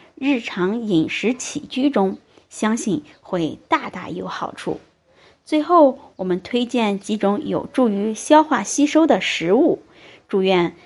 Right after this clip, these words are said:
大家都能有一个好心情、一个好身体。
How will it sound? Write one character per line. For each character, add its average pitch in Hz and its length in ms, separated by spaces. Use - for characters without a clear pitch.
大 180 160
家 175 300
都 185 180
能 175 180
有 175 120
一 151 100
个 190 180
好 - 300
心 330 300
情、 214 360
一 - 80
个 175 140
好 - 260
身 349 360
体。 - 260